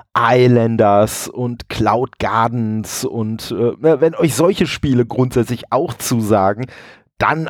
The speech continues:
auf jeden Fall, äh, ja, dann, dann ist quasi Dorfromantik ein Pflichtkauf für euch. Und, äh, ja,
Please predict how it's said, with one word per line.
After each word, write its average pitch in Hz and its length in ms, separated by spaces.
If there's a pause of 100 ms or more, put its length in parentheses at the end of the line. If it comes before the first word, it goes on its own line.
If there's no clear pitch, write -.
auf 117 200 (240)
jeden 131 560
Fall, 110 1040
äh, - 60
ja, - 220
dann, 123 320
dann 156 220
ist 147 320
quasi 131 340
Dorfromantik 107 760 (320)
ein 110 80
Pflichtkauf 156 680
für 147 200
euch. 127 400 (580)
Und, 113 640
äh, 104 360 (420)
ja, - 260